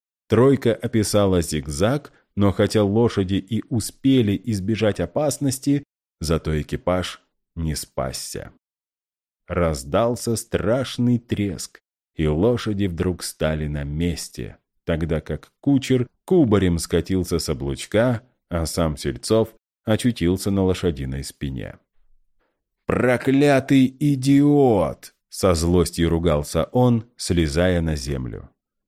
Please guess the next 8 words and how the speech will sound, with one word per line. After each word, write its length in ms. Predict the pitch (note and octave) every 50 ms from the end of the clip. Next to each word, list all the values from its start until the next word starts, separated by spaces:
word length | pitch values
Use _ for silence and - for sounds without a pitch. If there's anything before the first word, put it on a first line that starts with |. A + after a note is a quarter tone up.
| _ -
"Ну, 280 | G#2+ A#2 C3 C#3+ C#3+
счастье 520 | B2+ - - D3 D3+ D3 C#3 C3+ - D3 C#3+
мое, 320 | C#3 C#3+ C#3 C#3+ C#3 C3+
что 220 | B2 - C#3+ C#3
они 220 | C3+ C3+ C#3+ C#3 C3+
едут 360 | C3 C3 C3 B2 C3 C3 B2+
за 140 | B2 C#3 C#3+
нами, 560 | C#3 A2 F#2+ F#2 G2+ G#2+ A2 G#2+ F#2 E2 -